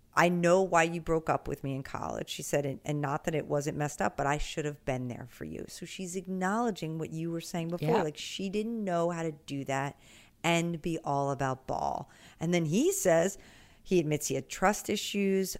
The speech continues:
Speaker 1: "I was lost, you know, because of what had happened with
Speaker 2: Mm-hmm.
Speaker 1: his dad." So you
Speaker 2: Yeah.
Speaker 1: also just have them both quickly, like, not a long thing, but both of them acknowledging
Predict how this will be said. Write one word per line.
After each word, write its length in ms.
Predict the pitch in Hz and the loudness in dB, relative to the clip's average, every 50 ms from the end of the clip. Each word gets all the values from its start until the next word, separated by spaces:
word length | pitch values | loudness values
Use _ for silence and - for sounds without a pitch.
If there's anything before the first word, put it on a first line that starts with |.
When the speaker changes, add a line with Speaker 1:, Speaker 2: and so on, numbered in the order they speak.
| - _ | -6 _
Speaker 1:
"I 120 | 143 147 | 2 2
was 260 | 139 127 135 123 - - | 2 2 0 -4 -6 -10
lost, 800 | 131 135 156 175 190 196 190 196 196 196 196 - - - - - | -4 2 4 4 6 6 4 4 2 2 0 -6 -10 -10 -6 -4
you 100 | 196 170 | -2 -2
know, 100 | 165 170 | -2 -2
because 280 | 160 143 - 131 - | -4 -6 -8 -8 -10
of 80 | 139 - | -6 -4
what 120 | 147 139 | -4 -2
had 100 | 143 139 | -2 -2
happened 300 | 143 143 139 135 135 143 | -4 -4 -4 -4 -4 -6
with 100 | 143 135 | -6 -6
Speaker 2:
Mm-hmm. 60 | 135 | -8
Speaker 1:
his 80 | 143 135 | -8 -4
dad." 340 | - 180 165 170 196 208 - | 0 0 2 2 0 -2 -4
So 80 | - 202 | -4 -6
you 120 | 190 - - - | -6 -8 -2 0
Speaker 2:
Yeah. 100 | - 196 | 2 2
Speaker 1:
also 280 | 214 247 180 165 226 | 2 2 0 -2 -2
just 260 | 202 - - 180 - - | -4 -4 -6 -8 -6 -4
have 240 | 185 165 160 170 | -4 -4 -2 -2
them 120 | 170 170 160 | -4 -4 -2
both 320 | 151 156 156 165 165 - - - - - - | 0 0 0 0 -2 -8 -18 -20 -20 -20 -12
quickly, 680 | - - - 440 427 - - 175 165 131 147 208 285 320 | -2 2 2 2 2 0 -2 -2 -2 0 0 0 0 0
like, 160 | 254 226 233 226 | -2 -2 0 2
not 200 | 240 254 277 294 | 2 4 4 4
a 60 | 277 | 4
long 480 | 226 202 208 214 208 202 202 202 208 | 6 6 6 6 8 6 4 2 0
thing, 360 | 202 - - 143 135 143 170 190 | -2 -2 -2 -2 -2 -4 -6 -6
but 220 | - 196 - - - | -6 -8 -8 -2 0
both 340 | 196 190 208 214 208 - - | 2 4 4 2 0 -6 -10
of 140 | 214 214 | -8 -6
them 120 | 226 214 202 | -6 -6 -6
acknowledging 800 | 185 185 170 165 156 156 156 160 156 156 - - 160 156 156 | -6 -6 -4 -4 -2 -2 -2 -4 -4 -6 -6 -6 -4 -4 -6